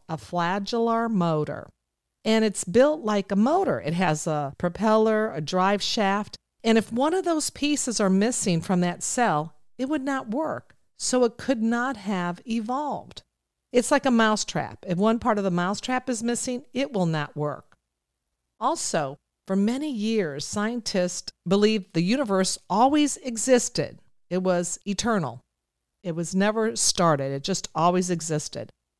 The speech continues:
But in the nineteen hundreds, scientific evidence pointed that the universe had a beginning, and many accept this as a scientific fact. My last point is that evolution in nature cannot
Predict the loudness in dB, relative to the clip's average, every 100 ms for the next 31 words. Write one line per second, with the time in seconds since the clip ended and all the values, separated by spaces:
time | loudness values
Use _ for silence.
0 | _ _ _ _ _ 2 4 4 4 2
1 | -2 -4 -2 0 0 0 0 -2 -4 -4
2 | -2 -2 -4 -6 -6 -6 -2 0 0 0
3 | -2 -4 0 2 2 0 -2 0 2 2
4 | 0 -2 -4 -6 -2 -2 0 0 0 0
5 | 0 -2 -8 -16 _ _ _ _ _ -2
6 | 4 6 6 4 2 0 -4 -8 -4 -4
7 | -4 -2 -2 -2 -6 -4 -4 -4 -2 -4
8 | -4 -6 -8 -8 -6 -6 -10 _ _ _
9 | _ _ _ _ _ -4 0 2 2 0
10 | -2 0 2 2 0 0 2 2 4 4
11 | 2 2 2 4 2 0 -4 -4 -4 -2
12 | 0 -2 -6